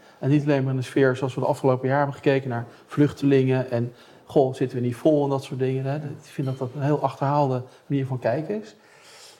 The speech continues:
Eh, maar nog terug te komen wat jullie net zeiden. Kijk, die voorbereiding ben ik het mee eens, hè, dat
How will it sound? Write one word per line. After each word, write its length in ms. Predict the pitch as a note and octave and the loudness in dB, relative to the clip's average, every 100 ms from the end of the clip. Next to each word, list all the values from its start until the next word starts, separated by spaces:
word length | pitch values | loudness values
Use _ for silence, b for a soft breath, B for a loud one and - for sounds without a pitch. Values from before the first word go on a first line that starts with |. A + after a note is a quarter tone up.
| B - | B -2
Eh, 140 | C#3 | 0
maar 140 | C3+ | 2
nog 120 | C#3 C3+ | 0 0
terug 160 | D#3+ | -2
te 80 | - | 0
komen 200 | D3 C3 A#2+ | 0 2 4
wat 20 | D#3 | 6
jullie 120 | F#3 | 6
net 160 | F#3 | 2
zeiden. 300 | F#3 F#3 F#3 | 2 0 2
Kijk, 220 | F#3 A#2 - | -2 -4 -4
die 140 | D3+ - | -10 0
voorbereiding 600 | F#3 F#3+ C#3 C3 A#2+ B2 | 4 4 4 2 0 -4
ben 120 | B2 | -6
ik 80 | B2 | -6
het 100 | B2 | -6
mee 100 | A2 | -6
eens, 240 | C#3+ D3 | -6 -6
hè, 160 | D3+ | -6
dat 120 | D#3 | -4